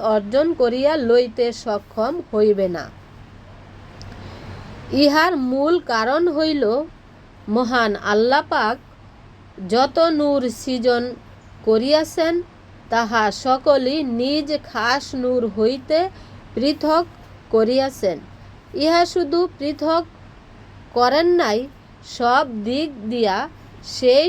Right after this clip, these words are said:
সকল নূরকে পৃথক করিয়াছেন। একমাত্র পিতা আদম শফিউল্লাহর মাঝে যে নূর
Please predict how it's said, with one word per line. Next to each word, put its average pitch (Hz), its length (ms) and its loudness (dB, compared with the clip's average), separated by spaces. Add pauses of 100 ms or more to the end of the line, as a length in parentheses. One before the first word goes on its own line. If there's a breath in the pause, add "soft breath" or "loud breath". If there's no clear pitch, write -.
(160)
সকল 254 380 0 (180)
নূরকে 240 500 -2 (180)
পৃথক 285 420 -2 (180)
করিয়াছেন। 214 680 0 (680 loud breath)
একমাত্র 277 500 -2 (240)
পিতা 226 360 -2 (640 loud breath)
আদম 254 280 2 (160)
শফিউল্লাহর 277 840 0 (120)
মাঝে 208 340 0 (160)
যে 220 140 2 (160)
নূর 285 260 2